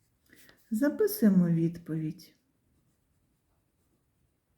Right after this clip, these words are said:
Перше запитання. Яку відстань подолала автівка за першу годину? Вісімдесят один кілометр. І друге питання. Яку відстань їй залишилось проїхати?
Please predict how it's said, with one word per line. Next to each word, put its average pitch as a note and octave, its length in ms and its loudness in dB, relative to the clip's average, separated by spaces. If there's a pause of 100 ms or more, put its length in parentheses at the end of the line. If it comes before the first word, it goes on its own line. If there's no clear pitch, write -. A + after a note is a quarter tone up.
(960)
Перше B3 420 0
запитання. F3+ 720 -2
Яку G3+ 420 4
відстань F#3 520 2
подолала E3 760 -4
автівка E3 720 -6
за E3 180 0
першу D#3 500 -6
годину? C#3+ 840 -2 (840)
Вісімдесят D#3+ 1120 -4
один C#3+ 420 -4
кілометр. C3+ 840 -2 (540)
І F4+ 120 0
друге G#3 420 6
питання. E3+ 580 -2
Яку E3 460 -2
відстань B3+ 580 0
їй F3+ 160 2
залишилось F3 760 0
проїхати? D#3 880 -6